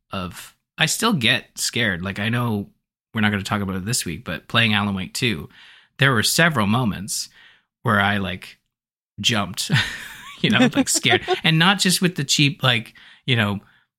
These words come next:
Speaker 1: uh, uh, video pop-ups, like, enemies coming out of, you know, doors and stuff, like, it got me, you know?
Speaker 2: Yeah.
Speaker 1: But, but I much prefer that interactability because I can pause it or I can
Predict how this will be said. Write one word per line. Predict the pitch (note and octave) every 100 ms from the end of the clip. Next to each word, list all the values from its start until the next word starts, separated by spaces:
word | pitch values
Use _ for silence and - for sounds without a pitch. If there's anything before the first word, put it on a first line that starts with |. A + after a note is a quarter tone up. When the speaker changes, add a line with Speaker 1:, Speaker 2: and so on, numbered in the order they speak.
| -
Speaker 1:
uh, | A2 F#2 F2+ - G#2
uh, | F2 - -
video | - B2+ A2+ G2
pop-ups, | G2+ - D#2+ - -
like, | G2+ - - _ _ C3+
enemies | C#3 C3 B2+ B2 A#2+ A#2 - - -
coming | B2+ B2 A#2
out | A2+
of, | A2 G2+ - -
you | A#2 G#2+
know, | G2+ F#2+ - _ _ B2+
doors | A#2 A2+ A2 A2+ G#2+ A2
and | G2+
stuff, | - A2+ G#2+ G#2
like, | G2 G#2+
it | - - - _ -
got | B2+ A2+ E2+
me, | E2 D#2+ - _
you | G#2+
know? | F#2 G2 - -
Speaker 2:
Yeah. | E3 A2+ A#2+
Speaker 1:
But, | B2+ A2 -
but | C3+
I | C#3+
much | D#3 D3+ -
prefer | - - A#2+ A#2
that | G#2 G#2+
interactability | A2 G#2 G2+ - G2+ G2 F#2
because | F#2 A2 F#2+
I | F#2 G2
can | G#2 F#2+ F#2 - _
pause | - G2+ G2+ F#2+
it | F2+
or | F2+ G2
I | G2
can | - F2+ F2 F#2